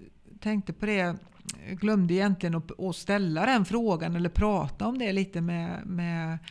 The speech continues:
eh, psykiatrin när, när vi hade med oss Johannes, eh,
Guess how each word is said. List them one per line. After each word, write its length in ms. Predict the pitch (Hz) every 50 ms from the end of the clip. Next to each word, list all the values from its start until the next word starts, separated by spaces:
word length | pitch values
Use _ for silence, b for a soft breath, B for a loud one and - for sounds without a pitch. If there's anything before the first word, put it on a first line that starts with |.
| B B B B B B B B
eh, 400 | - 190 180 170 165 165 160 156 -
psykiatrin 880 | - - 180 175 - - 180 175 180 - 190 185 190 220 240 247 254 240
när, 300 | 226 220 208 202 196 190
när 360 | 208 202 196 190 185 180 180
vi 140 | 175 180 185
hade 280 | 180 185 190 190 175 180
med 240 | 175 185 185 170 165
oss 280 | 165 170 156 - -
Johannes, 840 | 180 175 180 190 180 165 160 170 202 233 247 - - - - - 185
eh, 240 | 185 185 180 180